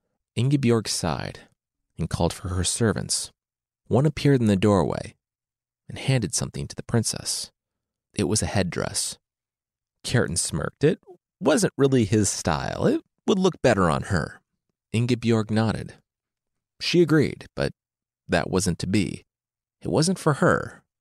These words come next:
Not anymore. It was for his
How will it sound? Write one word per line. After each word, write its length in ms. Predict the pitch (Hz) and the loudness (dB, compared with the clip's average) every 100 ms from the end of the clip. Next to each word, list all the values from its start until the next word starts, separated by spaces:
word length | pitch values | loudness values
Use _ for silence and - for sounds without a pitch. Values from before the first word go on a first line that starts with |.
| _ _ _ _ _ _ _ _ | _ _ _ _ _ _ _ _
Not 160 | 120 - | -4 0
anymore. 580 | 113 120 107 - - - _ _ _ _ _ _ _ _ _ - | 2 4 4 0 -8 -16 _ _ _ _ _ _ _ _ _ -8
It 160 | 98 | -4
was 180 | - - | -2 -4
for 240 | - 104 | 0 0
his 200 | 98 95 | 2 0